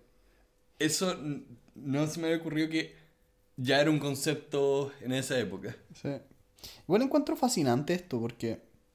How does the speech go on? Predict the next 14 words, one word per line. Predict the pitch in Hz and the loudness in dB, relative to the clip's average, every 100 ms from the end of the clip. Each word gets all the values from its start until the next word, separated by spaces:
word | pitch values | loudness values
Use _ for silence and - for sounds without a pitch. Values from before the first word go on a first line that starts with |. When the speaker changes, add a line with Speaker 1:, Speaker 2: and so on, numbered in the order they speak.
| _ _ _ _ _ _ _ | _ _ _ _ _ _ _
Speaker 2:
habla | - 190 240 240 | 0 4 4 4
tanto | 202 214 220 - 226 226 - - - _ - | 4 4 0 -2 -2 -2 -10 -20 -20 _ -2
en | 143 139 135 - - _ | 0 0 -2 -6 -16 _
dos | 131 127 131 247 - - - _ - | -6 2 8 8 6 -6 -10 _ 4
planas, | 240 156 123 226 - - - _ _ _ _ | 8 8 6 2 0 -10 -16 _ _ _ _
una | - 131 139 | -8 -2 2
carta | 135 156 - 104 | 6 6 6 0
cortita, | 87 - - 247 - 175 - - - - _ - | 0 -2 0 2 2 0 -4 -20 -20 -20 _ -4
de | 143 151 | 2 4
una | 185 185 185 | 4 0 2
cosmovisión | 175 - 151 147 143 131 131 - - 180 196 240 330 190 | 2 4 4 6 6 4 2 2 2 6 6 6 0 0
de | 170 | 2
la | 165 | 2
sociedad. | 160 - 110 80 | 2 2 0 -2